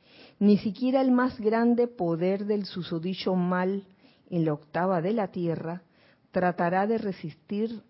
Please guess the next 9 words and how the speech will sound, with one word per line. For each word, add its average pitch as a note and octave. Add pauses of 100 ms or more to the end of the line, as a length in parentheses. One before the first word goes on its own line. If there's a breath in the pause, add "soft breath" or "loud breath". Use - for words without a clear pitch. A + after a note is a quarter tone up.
(100)
el E3
poder F3 (100)
de E3+
la D3+
luz. D#3 (3750 soft breath)
Esto F#3
es D#3
bueno B3+ (380)
que D3+